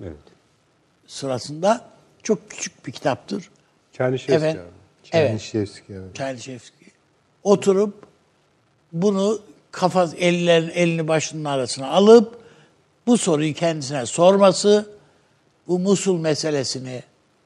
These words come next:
Speaker 2: dahil, Irak'ın mevcut anayasası çerçevesinde hem de hiç öyle yani lafı dolaştırmaya falan da gerek yok yani. Orada da bu imkanlar var. Dolayısıyla oturup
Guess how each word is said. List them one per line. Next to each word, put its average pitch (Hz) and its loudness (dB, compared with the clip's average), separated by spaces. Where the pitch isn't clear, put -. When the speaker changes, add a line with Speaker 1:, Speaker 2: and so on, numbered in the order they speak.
Speaker 2:
dahil, 120 -4
Irak'ın 202 4
mevcut 185 0
anayasası 185 4
çerçevesinde 143 -2
hem 117 -6
de 127 -8
hiç 160 -10
öyle 165 0
yani 165 -4
lafı 160 2
dolaştırmaya 165 2
falan 165 -6
da 165 -4
gerek 160 -2
yok 139 -10
yani. - -20
Orada 156 0
da 127 -2
bu 127 -12
imkanlar 123 -10
var. 185 -6
Dolayısıyla 185 2
oturup 214 2